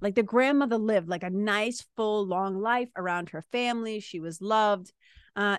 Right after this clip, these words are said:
and so, like, at ninety-three, ninety-five, we're kind of, like, expecting that that's the natural progression of the body falling away. Still doesn't mean that it's not emotionally,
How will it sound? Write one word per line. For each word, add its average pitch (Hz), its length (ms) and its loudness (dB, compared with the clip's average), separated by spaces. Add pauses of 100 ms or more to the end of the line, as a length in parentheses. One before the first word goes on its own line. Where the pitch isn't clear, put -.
(140)
and 247 120 2
so, 311 120 2
like, 320 120 4
at 302 120 -2
ninety-three, 381 520 0
ninety-five, 233 640 -2
we're 220 120 -6
kind 247 300 -4
of, 202 100 -6
like, 196 180 -2
expecting 233 720 -6
that - 160 -6
that's 208 240 -4
the 220 100 -6
natural 196 400 -4
progression 180 580 -8
of 165 140 -12
the 170 60 -12
body 165 380 -6
falling 156 480 -4
away. 247 340 -2 (240)
Still 370 320 0
doesn't 427 260 2
mean 277 220 2
that 208 80 2
it's 196 160 -4
not 190 160 0
emotionally, 175 760 -4